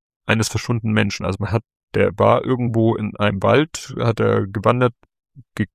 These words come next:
gecampt oder wie auch immer. Man hat diesen Schal gefunden, aber den Menschen hat man nicht gefunden.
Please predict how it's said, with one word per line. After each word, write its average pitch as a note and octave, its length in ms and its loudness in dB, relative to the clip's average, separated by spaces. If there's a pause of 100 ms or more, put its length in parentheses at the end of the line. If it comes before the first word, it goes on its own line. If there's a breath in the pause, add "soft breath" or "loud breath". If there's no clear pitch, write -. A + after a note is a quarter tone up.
(280)
gecampt C3 560 -2
oder G#2+ 180 2
wie A2 80 2
auch G#2+ 160 0
immer. C#3 220 2 (420 loud breath)
Man A2 160 2
hat A2+ 140 2
diesen G#2 180 -4
Schal B2 460 2 (400 loud breath)
gefunden, C3 400 0
aber A2+ 160 2
den A2+ 100 2
Menschen A#2 380 0
hat - 120 -4
man G2 100 -4
nicht - 160 -10
gefunden. - 480 -14